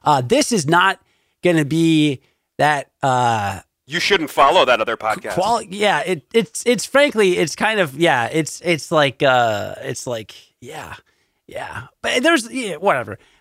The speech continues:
Speaker 1: Uh, n-, you know, I, what's funny is I actually do another podcast. I have been doing another podcast for, like, two years with my friend Brian.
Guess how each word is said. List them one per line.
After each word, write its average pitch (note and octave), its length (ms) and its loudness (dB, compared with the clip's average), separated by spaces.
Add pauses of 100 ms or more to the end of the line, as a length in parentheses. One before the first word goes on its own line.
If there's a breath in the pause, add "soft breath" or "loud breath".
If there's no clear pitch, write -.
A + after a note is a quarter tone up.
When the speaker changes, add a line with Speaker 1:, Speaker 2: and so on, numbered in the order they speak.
Speaker 1:
Uh, F3+ 260 4
n-, A#3 80 0
you C4 160 2
know, A4 180 4
I, G#3+ 180 -2 (360)
what's D4+ 220 0
funny D#4+ 220 2
is G3+ 120 0
I G3 60 2
actually A3+ 300 0
do E3+ 260 2
another C#3 280 2
podcast. G2 1000 -6
I B2 80 0
have D#3+ 260 0
been D#3+ 160 0
doing D3 240 2
another C3 180 0
podcast A#2 500 0
for, A#2 80 -6
like, G#2+ 120 -4
two D3 180 -2
years A2 460 -2 (300)
with C3+ 120 -2
my B2+ 120 0
friend C3 200 0
Brian. G#2+ 440 -2